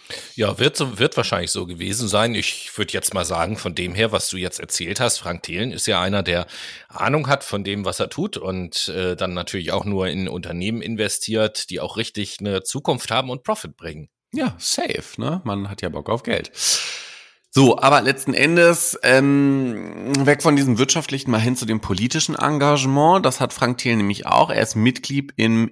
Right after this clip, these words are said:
Speaker 2: Innovation Council der Bundesregierung zu Themen wie Digitalisierung und die treffen sich eigentlich seit Mai zwanzig achtzehn zweimal jährlich. Zumindest sollte das so sein, ne?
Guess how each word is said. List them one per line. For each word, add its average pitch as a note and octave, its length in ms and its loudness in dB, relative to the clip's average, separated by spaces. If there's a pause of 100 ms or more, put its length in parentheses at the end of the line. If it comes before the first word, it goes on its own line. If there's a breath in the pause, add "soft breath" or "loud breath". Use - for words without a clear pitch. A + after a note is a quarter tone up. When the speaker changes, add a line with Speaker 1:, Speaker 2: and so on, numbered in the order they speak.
Speaker 2:
Innovation B2 600 4
Council A2+ 800 2
der G2+ 420 2
Bundesregierung F#2 1040 -2
zu - 140 -10
Themen G#2 320 0
wie F#2 100 -2
Digitalisierung G2+ 920 -2
und F#2+ 140 -2
die G2 60 -4
treffen G2+ 260 -4
sich - 180 -8
eigentlich F#2+ 220 -2
seit D#2+ 300 -2
Mai D#2 180 -2
zwanzig - 640 -8
achtzehn F#2+ 720 -2
zweimal F2 560 -2
jährlich. G2 480 0
Zumindest F2 300 -10
sollte E2 260 -2
das - 200 -6
so D#2+ 100 -10
sein, D#2+ 440 -2
ne? F#2+ 160 -10